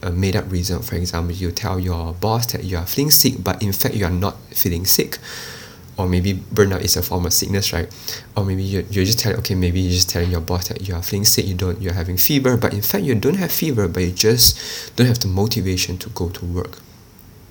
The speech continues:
And this can be a, a very, and it can be a quite severe sign, I would say, because it actually prevents you to go to work entirely already. So this is also very common among, um, students, and let's say high school students, right, when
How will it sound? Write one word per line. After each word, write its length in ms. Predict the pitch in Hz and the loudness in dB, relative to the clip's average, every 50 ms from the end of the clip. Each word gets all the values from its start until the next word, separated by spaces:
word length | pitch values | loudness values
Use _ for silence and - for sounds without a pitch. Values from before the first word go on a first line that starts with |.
| - - - | -8 -2 0
And 180 | 120 110 98 | 0 0 2
this 200 | 95 107 117 - | 2 2 2 2
can 180 | - - 107 92 | 0 0 -2 -4
be 220 | 87 90 87 90 90 - - - - - - - - - | -2 -4 -6 -6 -8 -12 -14 -16 -16 -16 -18 -18 -12 -10
a, 220 | - - - 101 | -10 -4 -2 -2
a 40 | 95 | 0
very, 560 | 87 92 90 90 87 95 95 92 95 95 95 - - | 2 2 2 2 2 0 0 0 -2 -2 -4 -6 -6
and 160 | - 95 87 90 | -4 -2 -2 -2
it 120 | 92 - | -2 -2
can 180 | - 117 95 90 | -2 -2 -2 -2
be 120 | 90 87 | -4 -4
a 20 | |
quite 460 | - 101 120 127 123 - - - 339 - | -4 -4 -4 -4 -4 -8 -10 -4 0 0
severe 360 | - - 92 90 92 95 104 | 2 2 0 0 0 0 0
sign, 340 | - - - 92 87 87 - | 0 0 0 0 -2 -2 -4
I 60 | - | -4
would 160 | - - - | -6 -4 -2
say, 220 | - - 98 92 | -2 0 0 -2
because 420 | 90 92 - - 101 104 - - - - | -4 -6 -4 -4 -4 -4 -6 -6 -4 -2
it 100 | 120 117 | -2 0
actually 280 | 110 120 - - 180 - | -2 -2 -4 -6 -6 -4
prevents 640 | - - 123 113 104 95 107 107 107 107 107 - - - - 120 | 2 4 4 4 4 4 2 2 2 0 -2 -4 -6 -6 -6 -6
you 80 | - 113 | -6 -4
to 160 | 117 - - | -4 -4 -6
go 220 | 90 90 - 90 87 | -6 -4 -4 -4 -6
to 180 | - - 82 | -6 -6 -4
work 220 | 85 92 87 - 98 | -2 -2 -2 -2 -4
entirely 640 | 92 90 90 - - - 87 87 87 87 87 87 - | -8 -6 -8 -6 -6 -4 -4 -2 -2 -2 -4 -4 -4
already. 420 | 95 85 82 85 90 90 - - - | -4 -4 -2 -4 -4 -6 -6 -8 -8
So 520 | - - - - - - - - - - | -8 -8 -6 -4 -4 -6 -6 0 2 2
this 240 | - - - - - | 2 4 2 2 2
is 200 | 117 104 - - | 2 0 0 2
also 120 | 123 120 110 | 4 4 4
very 200 | 101 95 95 101 | 4 4 2 2
common 500 | - - - - 95 92 92 98 - - | 0 -2 -4 -2 0 0 0 0 0 0
among, 420 | 90 87 87 87 90 87 90 - - | 0 0 0 0 0 -2 -2 -4 -4
um, 240 | 95 90 85 92 92 | -4 -4 -4 -2 0
students, 680 | - - - - 95 90 92 90 95 131 147 - - - - - - - - - - - - - | -2 0 0 0 0 2 2 2 2 2 0 0 -2 -4 -12 -16 -8 -4 -4 -4 -4 -6 -6 -4
and 220 | 95 90 90 90 | -2 0 0 0
let's 180 | 92 - 92 - | 0 0 2 2
say 140 | - - 90 | 2 2 2
high 220 | 90 - 120 135 | 0 0 2 2
school 280 | 143 - - - 117 117 | 2 2 0 -2 -2 -2
students, 560 | 117 - - - 101 92 92 90 95 - - | -2 -2 -2 -2 -2 0 0 0 -2 -2 -2
right, 160 | 90 85 - | -2 -2 -2
when 360 | 90 95 90 87 95 92 92 | -2 -2 -2 -2 -2 -4 -6